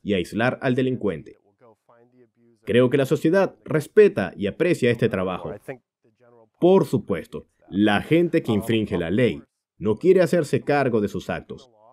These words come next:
ni tampoco quieren pagar ni multa, ni ir a la cárcel.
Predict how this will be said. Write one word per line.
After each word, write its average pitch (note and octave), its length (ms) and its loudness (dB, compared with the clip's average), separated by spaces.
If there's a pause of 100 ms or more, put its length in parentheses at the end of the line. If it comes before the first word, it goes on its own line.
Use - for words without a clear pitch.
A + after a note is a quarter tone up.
(120)
ni E2+ 80 -8
tampoco D#3+ 540 0
quieren C#3 240 0
pagar F#2 280 -4
ni E2 120 -8
multa, A2 500 2 (100)
ni E2+ 220 -8
ir D#3 320 2
a D#3 80 -2
la C#3+ 160 0
cárcel. - 420 -8